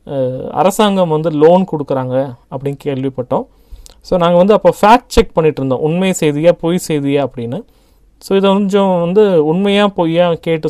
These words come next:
சொல்லுங்களேன்னு. So, மக்களுக்கு அந்த ஃபேக்ட் செக் சொல்லக்கூடிய டேர்ம் தெரியாது, but அது வேணும், உண்மையா, பொய்யா தெரிஞ்சுக்கணும்னு சொன்னாங்க.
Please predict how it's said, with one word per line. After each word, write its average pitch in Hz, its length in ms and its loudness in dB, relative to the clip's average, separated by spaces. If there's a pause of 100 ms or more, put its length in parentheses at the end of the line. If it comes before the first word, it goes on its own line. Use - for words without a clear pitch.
(120)
சொல்லுங்களேன்னு. 123 520 -6 (460)
So, 160 260 2
மக்களுக்கு 214 500 4
அந்த 202 200 4
ஃபேக்ட் 196 240 4
செக் - 360 0
சொல்லக்கூடிய 180 400 -2 (100)
டேர்ம் 202 200 4
தெரியாது, 175 340 0
but 190 140 0
அது 156 220 2
வேணும், 165 320 2 (100)
உண்மையா, 196 460 0
பொய்யா 170 320 0
தெரிஞ்சுக்கணும்னு 147 640 -2 (100)
சொன்னாங்க. 120 280 -10